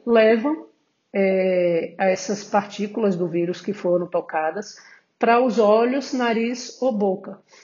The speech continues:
Por isso que a gente recomenda sempre a higiene, é, das mãos, né, regularmente. Pode ser utilizada com água e sabão,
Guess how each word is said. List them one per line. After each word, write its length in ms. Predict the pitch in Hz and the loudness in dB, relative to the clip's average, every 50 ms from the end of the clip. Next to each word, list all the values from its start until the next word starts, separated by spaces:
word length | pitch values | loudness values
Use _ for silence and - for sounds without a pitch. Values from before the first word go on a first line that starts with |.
| _ _ | _ _
Por 200 | - 285 277 294 | -6 -4 -2 -2
isso 280 | 320 320 - - 320 | -2 -2 -4 -6 -8
que 120 | - - 294 | -6 -4 -4
a 80 | 262 | -2
gente 260 | 214 233 226 208 - 214 | -2 -2 -4 -6 -6 -6
recomenda 640 | 190 214 202 208 - 202 196 196 196 202 196 196 | -6 -4 -4 -4 -6 -4 -2 -2 -2 -2 -2 -4
sempre 640 | 196 - - 233 214 214 214 214 - 196 175 170 - - | -6 -6 -4 -2 -2 -2 -2 -2 -4 -6 -6 -6 -6 -2
a 140 | 196 202 | 0 0
higiene, 800 | 220 226 214 233 233 220 208 208 214 220 220 226 233 - 226 - _ _ | 2 2 0 0 0 0 0 2 0 0 0 -2 -2 -4 -6 -10 _ _
é, 540 | - 226 226 220 214 - 202 196 196 190 190 | -4 0 0 2 2 2 2 2 2 2 2
das 300 | 185 175 214 220 226 208 | 2 2 2 2 2 2
mãos, 520 | 214 202 185 180 180 185 233 277 - - - - - - - _ _ - | 2 0 0 0 0 -2 -2 -4 -6 -12 -18 -20 -20 -20 -20 _ _ -2
né, 400 | 208 208 220 254 277 - - - - | 0 2 2 2 0 -2 -6 -10 -10
regularmente. 1160 | - 156 247 262 320 262 240 302 285 285 285 254 254 214 185 175 156 151 - - - - _ | -4 0 2 2 4 2 2 2 2 2 2 2 0 -2 -2 -2 -4 -6 -8 -14 -18 -16 _
Pode 240 | - 208 226 226 240 | 0 2 2 2 0
ser 160 | - - 233 | -2 -2 -2
utilizada 640 | 214 214 - 214 202 196 190 180 190 180 175 175 180 | -2 0 0 0 0 0 2 2 2 0 2 0 -2
com 640 | 180 - - 208 202 196 196 196 190 185 185 - - - _ _ _ _ _ | -2 -2 -2 0 0 2 2 2 0 0 -2 -6 -10 -20 _ _ _ _ _
água 400 | - 185 196 202 196 180 185 175 | 0 2 4 4 4 2 0 -2
e 80 | 170 160 | -2 -6
sabão, 600 | - - 190 175 151 160 160 170 185 214 269 | -10 -10 -10 -10 -8 -8 -6 -6 -6 -8 -8